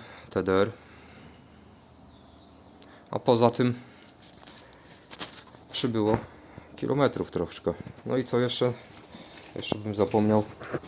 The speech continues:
Tłumik Dominator. Nówka.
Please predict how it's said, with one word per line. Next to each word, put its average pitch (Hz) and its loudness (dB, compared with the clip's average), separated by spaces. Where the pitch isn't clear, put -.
Tłumik 101 0
Dominator. 95 0
Nówka. 98 -2